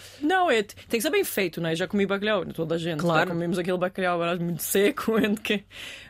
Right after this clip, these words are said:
Speaker 1: mas,
Speaker 2: Ah, mas
Speaker 1: né?
Speaker 2: aquele
Speaker 1: Aquele que
Speaker 2: cremoso.
Speaker 1: mas aquele
Speaker 2: <laughs> Aquele que fica
Speaker 1: cremoso, Joana.
Speaker 2: cremoso.
Speaker 1: Calma aí, esse
Speaker 2: Ah.
Speaker 1: já é outro nível.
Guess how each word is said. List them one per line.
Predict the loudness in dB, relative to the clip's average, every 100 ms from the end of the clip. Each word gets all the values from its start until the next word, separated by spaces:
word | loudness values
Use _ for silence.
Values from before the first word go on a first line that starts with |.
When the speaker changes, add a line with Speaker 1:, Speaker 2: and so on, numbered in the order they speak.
| -4
Speaker 1:
mas, | 0 2 0 -2
Speaker 2:
Ah, | 0
mas | 2 4
Speaker 1:
né? |
Speaker 2:
aquele | 4 0
Speaker 1:
Aquele |
que |
Speaker 2:
cremoso. | 2 2 6 6 6 4 2 -2 -4 -6 0
Speaker 1:
mas | 2
aquele | 4 4
Speaker 2:
<laughs> |
Aquele | 6 4
que | 6
fica | 6 8 8
Speaker 1:
cremoso, | 6 6
Joana. | 8 8 8 6
Speaker 2:
cremoso. | 4 0 0 2
Speaker 1:
Calma | 2 4 6
aí, | 6 4 2
esse | 0 0 0
Speaker 2:
Ah. | 4 6
Speaker 1:
já | 8
é | 6
outro | 4 0 2
nível. | 2 2 0 0